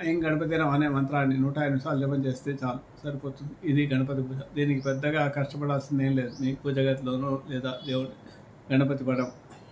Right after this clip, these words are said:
ఎదురుగానో చేయొచ్చు. దానికి దీపారాధనకు కొబ్బరి నూనెతో మట్టి ప్రవృత్తులు చేస్తే ఇంకా విశిష్టం. ఇకపోతే ఈరోజు సూర్యోదయం ఐదు గంటల ముప్పై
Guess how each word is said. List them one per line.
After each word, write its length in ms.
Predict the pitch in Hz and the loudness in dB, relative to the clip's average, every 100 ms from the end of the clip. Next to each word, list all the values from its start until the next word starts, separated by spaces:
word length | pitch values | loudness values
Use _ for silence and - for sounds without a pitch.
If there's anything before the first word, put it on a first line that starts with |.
| - - 147 | -20 -12 -2
ఎదురుగానో 480 | 143 139 127 127 131 - - - - - - 139 | 0 2 2 0 -2 -8 -20 -20 -20 -20 -6 2
చేయొచ్చు. 340 | 123 120 - - - - - - 208 196 - - - | 2 2 -6 -16 -18 -20 -20 -6 -4 -4 -6 -16 0
దానికి 340 | 147 151 147 135 | 4 6 6 6
దీపారాధనకు 680 | 151 170 170 160 156 156 | 4 2 4 4 2 0
కొబ్బరి 300 | 139 147 156 | -4 -4 -2
నూనెతో 400 | 165 160 165 156 | 0 0 0 0
మట్టి 300 | 139 139 135 | 2 0 -2
ప్రవృత్తులు 360 | 165 160 151 147 | -2 -4 -2 0
చేస్తే 280 | 143 - 160 | -2 -2 0
ఇంకా 360 | 143 151 147 - - | 2 2 -2 -6 -10
విశిష్టం. 500 | 156 139 - 113 - - - - - - - - - - | -2 -2 -2 -10 -12 -16 -20 -20 -20 -18 -18 -18 -20 -6
ఇకపోతే 400 | 156 160 185 170 | 2 4 6 6
ఈరోజు 200 | 165 180 | 6 4
సూర్యోదయం 560 | 180 185 196 185 180 185 | 6 6 8 8 6 4
ఐదు 160 | 165 | 2
గంటల 240 | 165 160 160 | 2 0 2
ముప్పై 440 | 151 139 151 151 | 0 2 0 0